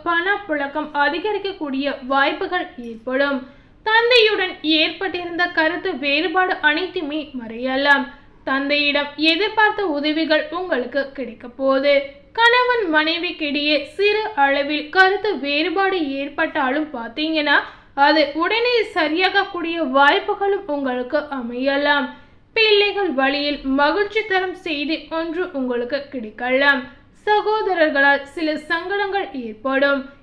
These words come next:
எதிரிகளால் ஏற்பட்ட பிரச்சனைகளை அனைத்துமே முறியடிக்கக்கூடிய வாய்ப்புகள் உங்களுக்கு உண்டாகும். பழைய கடன்கள் விஷயத்தில் தக்க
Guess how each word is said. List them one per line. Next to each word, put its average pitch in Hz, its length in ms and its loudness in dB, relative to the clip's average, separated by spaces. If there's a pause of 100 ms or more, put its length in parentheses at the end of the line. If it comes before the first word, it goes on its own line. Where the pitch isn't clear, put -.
எதிரிகளால் 285 800 2
ஏற்பட்ட 370 640 -2
பிரச்சனைகளை 349 800 -2
அனைத்துமே 330 720 -2 (100)
முறியடிக்கக்கூடிய 311 1080 -2
வாய்ப்புகள் 311 600 0
உங்களுக்கு 254 640 -6
உண்டாகும். 254 760 -2 (380)
பழைய 277 440 4 (100)
கடன்கள் 277 640 0
விஷயத்தில் 269 720 -2
தக்க 349 400 0